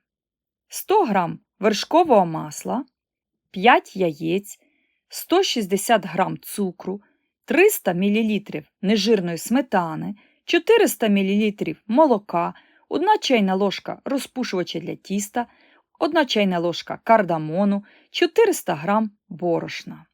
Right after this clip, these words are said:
Збийте яйця, цукор, сметану і молоко.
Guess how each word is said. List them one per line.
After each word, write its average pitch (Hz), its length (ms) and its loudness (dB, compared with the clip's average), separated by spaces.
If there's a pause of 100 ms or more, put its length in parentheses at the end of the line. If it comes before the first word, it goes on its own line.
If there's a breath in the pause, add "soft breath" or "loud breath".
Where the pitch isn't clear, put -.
(380)
Збийте 269 460 2
яйця, 165 560 -2
цукор, 208 640 -8
сметану 185 720 -4 (120)
і 415 100 -4
молоко. 170 480 -4